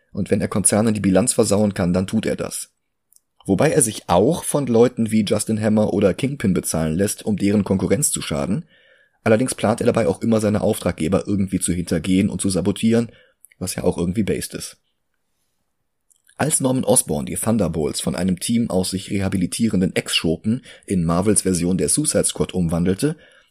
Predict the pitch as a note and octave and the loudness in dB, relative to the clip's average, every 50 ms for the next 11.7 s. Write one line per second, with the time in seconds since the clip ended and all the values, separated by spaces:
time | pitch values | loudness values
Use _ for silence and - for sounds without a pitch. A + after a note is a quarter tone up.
0 | - - - G#2+ A2 - - A#2+ - - G2+ F2+ G2 F2+ A2+ B2 - - - A2 | -6 0 2 4 4 4 2 0 -2 -2 0 0 2 0 0 0 -2 -2 -2 -2
1 | G#2+ A2 - _ _ _ _ _ _ - - _ - G2+ G2 F#2+ F2 G2 G2 G2+ | -2 -2 -4 _ _ _ _ _ _ -20 -12 _ -4 -2 0 0 2 2 0 0
2 | G2+ G2+ - F#2+ - - F2+ E2 E2+ F2 - F2 F2 - G2 F#2 - - F#2 E2 | 0 -2 -2 -4 -4 -2 0 0 0 0 -2 -6 -6 -4 -4 -4 -2 -2 -4 -4
3 | E2+ D#2+ E2 - - E2 D#2 D2+ E2 D#2+ - E2+ - - - F2 E2 D3+ - - | -2 -4 -4 -4 -4 -4 -4 -4 -2 -2 -2 -2 -2 -4 -6 -6 -6 -6 -6 -6
4 | - - - - - - - - - _ _ _ _ _ _ _ _ _ _ _ | -6 -6 -6 -6 -8 -10 -14 -20 -20 _ _ _ _ _ _ _ _ _ _ _
5 | _ _ _ _ _ - F#2+ F2+ E2+ F2 A2+ C#3+ D#3 - D#3 - - B2+ - - | _ _ _ _ _ -4 -2 -2 0 0 -2 -2 -2 -2 -4 -4 -4 -4 -4 0
6 | B2+ A2+ A2 - - - A2+ G#2+ G#2 - G#2+ F#2+ - - _ _ _ _ _ - | 0 0 0 0 0 -2 -2 -2 -2 -2 -2 -2 -2 -4 _ _ _ _ _ 2
7 | A2+ C3+ D#3 E3+ - - - - - E2+ E2+ E2 - F2 E2 F2 F2 G2+ A2+ - | 4 4 6 6 6 4 4 2 0 -2 -4 -2 -2 -2 0 0 0 0 0 -2
8 | - F2+ G2+ G#2 G#2 F#2 F2+ E2+ D#2+ - - F#2 F#2 G#2 A2 G#2 - - G#2+ G#2 | -2 0 0 0 0 2 2 0 0 0 -2 -2 -2 0 -2 -2 0 4 4 4
9 | F#2+ - - _ _ _ _ _ _ _ _ _ _ _ - - - F#2 - - | 4 2 -2 _ _ _ _ _ _ _ _ _ _ _ -12 -6 -4 -2 0 0
10 | G#2 G2 - - A2 B2 C3 A2+ A#2+ B2 - - - - A2+ G#2 G2 G#2 G#2+ G#2+ | 0 0 2 2 2 2 2 2 2 0 0 0 0 0 0 0 2 2 2 2
11 | - F#2+ F#2 E2+ - - F#2+ G#2 G#2+ A2+ A#2 A2+ A2+ - | 2 2 0 0 0 0 0 0 2 2 2 2 0 -2